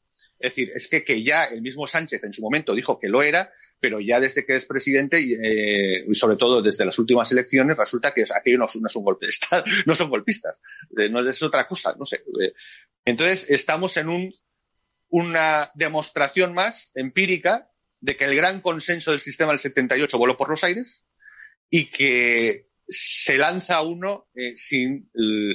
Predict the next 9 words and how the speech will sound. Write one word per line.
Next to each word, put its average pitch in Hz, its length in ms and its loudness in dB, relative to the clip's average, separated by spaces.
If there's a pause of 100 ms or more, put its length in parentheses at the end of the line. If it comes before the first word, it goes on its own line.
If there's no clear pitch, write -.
(440)
eh, 107 240 0
a - 140 2
por 147 160 4
otro 165 220 0
consenso 185 840 -2 (120)
que 147 160 2
elimine 170 840 -2 (1040)
una 139 180 0
facción 185 840 0